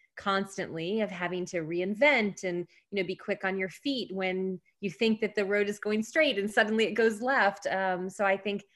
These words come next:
that's been a salvation, I think, for at least this audience during this moment in time.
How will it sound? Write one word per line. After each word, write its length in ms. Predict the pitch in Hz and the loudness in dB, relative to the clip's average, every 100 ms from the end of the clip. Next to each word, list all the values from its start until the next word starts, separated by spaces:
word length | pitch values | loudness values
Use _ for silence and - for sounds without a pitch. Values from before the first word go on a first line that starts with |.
| _ 202 | _ -2
that's 160 | 208 | 0
been 140 | - 202 | -2 -2
a 60 | |
salvation, 760 | - 180 170 175 175 180 165 156 | -2 -4 0 -2 -2 -6 -6 -6
I 60 | |
think, 200 | 160 151 - | -8 -10 -4
for 100 | 175 | -4
at 100 | 185 | -2
least 240 | 175 - | -6 0
this 180 | 226 226 | 0 2
audience 460 | 175 165 160 160 | 2 2 -2 -6
during 180 | - 170 | -4 -4
this 180 | 165 170 | -4 -6
moment 280 | 160 156 151 | -8 -6 -6
in 100 | 147 | -6
time. 340 | 160 147 143 | -6 -6 -8